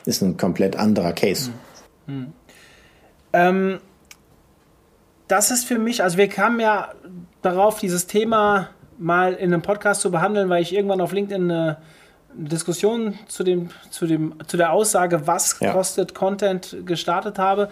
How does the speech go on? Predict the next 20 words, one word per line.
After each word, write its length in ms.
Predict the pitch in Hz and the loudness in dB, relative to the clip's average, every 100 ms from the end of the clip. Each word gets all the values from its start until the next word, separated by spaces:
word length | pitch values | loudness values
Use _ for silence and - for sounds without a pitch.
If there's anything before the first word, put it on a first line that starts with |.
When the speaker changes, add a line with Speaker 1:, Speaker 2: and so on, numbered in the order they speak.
| - - - - | -8 -20 -20 -2
Speaker 2:
Und 340 | 175 175 180 | 0 0 2
da 280 | 170 165 165 | 4 4 2
wurde, 420 | 165 180 190 190 - _ - | 2 2 4 0 -4 _ -8
ja, 320 | 170 226 247 | -2 0 2
heiß 200 | 208 208 | 2 0
diskutiert. 680 | - 196 - 156 - - - - | 0 -4 -2 -4 -2 -4 -6 -16
Äh, 480 | - - 170 - | -14 -14 -12 -14
ich 60 | - | -4
bin 180 | 196 190 | -4 -2
gerade 240 | 180 190 | 2 4
am 100 | 180 | 4
Überlegen, 380 | 180 165 165 214 | 2 2 2 2
ist 100 | 196 | 0
ungefähr 420 | 185 190 202 185 | -2 -4 0 2
mittlerweile 380 | 175 180 170 185 | 0 0 0 -2
fast 300 | - 240 - | -2 -2 -2
ein 40 | 202 | 0
Jahr 180 | 190 | 0
her 220 | 180 247 277 | -2 -4 -6
schon. 300 | - 135 | -6 -8